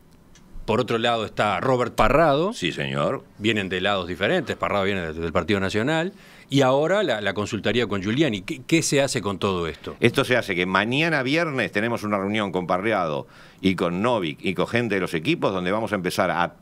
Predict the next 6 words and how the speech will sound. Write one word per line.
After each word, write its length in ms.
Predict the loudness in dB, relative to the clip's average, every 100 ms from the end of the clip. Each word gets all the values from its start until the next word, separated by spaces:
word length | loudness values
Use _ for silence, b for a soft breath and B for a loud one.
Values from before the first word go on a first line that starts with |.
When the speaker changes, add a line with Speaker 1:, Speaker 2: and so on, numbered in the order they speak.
| -8 2
Speaker 2:
ta-, 180 | 2 4
atar, 580 | 2 4 4 4 -2 -10 -2
atar 560 | -2 0 0 0 -2 B B B
las 180 | 0
distintas 360 | 0 -2 -2 0
propuestas. 580 | -2 -2 -4 -4 -6